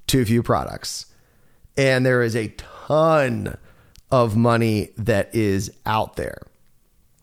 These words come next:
So that's one of the big problems that they are facing. Supply and demand, they only control demand. But here's the other problem. Powell noted, quote, "We don't have precision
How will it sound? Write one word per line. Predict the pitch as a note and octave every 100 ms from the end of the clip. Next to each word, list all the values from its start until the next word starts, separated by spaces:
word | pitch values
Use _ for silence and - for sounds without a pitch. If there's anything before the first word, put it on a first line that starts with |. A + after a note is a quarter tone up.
| - -
So |
that's | D3 C#3+
one | D#3+
of | C#3
the |
big | C3 A#2+
problems | B2+ A2+ A2+ A2
that | A2
they | A#2 A2 G#2
are | - G#2 G2+ -
facing. | - B3 - C#3+ C3 - - - - - - -
Supply | - C3+ D#3+
and | E3
demand, | D#3 C#3 C3 B2+
they | A#2+
only | C3 B2 B2 B2 A#2 -
control | - B2 - G#2+ G#2+ G#2 - A2+
demand. | A#2+ D#3 F#3+ C#3+
But |
here's | C#3 C#4+
the | G#3
other | C#4 G#3+
problem. | F3+ A#2 B1+ - - - - - -
Powell | - E3 F#3+ F3+ -
noted, | D3+ G3 G#3+ D#3 C3+ C3+
quote, | - G3+ G3+ F#3+
"We | E3
don't | D#3 D#3+ A3 F#3+
have | C3 E3 E3+ D#3+ D3 C#3 A#2 - - -
precision | - D#3 - - D#3+ C3+ D#3+ D#3